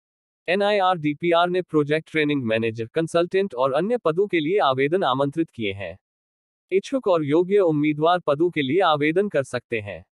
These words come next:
आवेदन जमा करने की अंतिम तिथि तीस जनवरी दो हज़ार तेईस है। पदों की संख्या और रिक्तियां। परियोजना प्रशिक्षण प्रबंधक, सलाहकार और अधिक विभिन्न पद। नौकरी स्थान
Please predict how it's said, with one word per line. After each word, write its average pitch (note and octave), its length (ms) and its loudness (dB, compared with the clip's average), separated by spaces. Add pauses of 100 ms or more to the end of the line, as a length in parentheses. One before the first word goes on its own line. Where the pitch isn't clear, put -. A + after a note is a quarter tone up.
(240)
आवेदन F#3 440 2
जमा E3+ 260 0
करने D#3+ 340 -2
की F#3+ 160 -4
अंतिम D#3 320 -2
तिथि F#3 280 -2
तीस A3+ 260 -8
जनवरी D3 420 0
दो C#3+ 140 2
हज़ार C#3 360 0
तेईस A2 400 -6
है। G#2+ 220 -12 (760)
पदों A3+ 280 0
की B3+ 120 -8
संख्या F3+ 440 0
और E3+ 220 0
रिक्तियां। A#2+ 460 -6 (440)
परियोजना F#3+ 600 2
प्रशिक्षण E3+ 640 -2
प्रबंधक, C3+ 680 0
सलाहकार E3+ 580 0
और D3+ 220 2
अधिक D3+ 360 0
विभिन्न A#2+ 360 -2
पद। F2 160 -4 (360)
नौकरी A3+ 400 0
स्थान D3+ 380 -2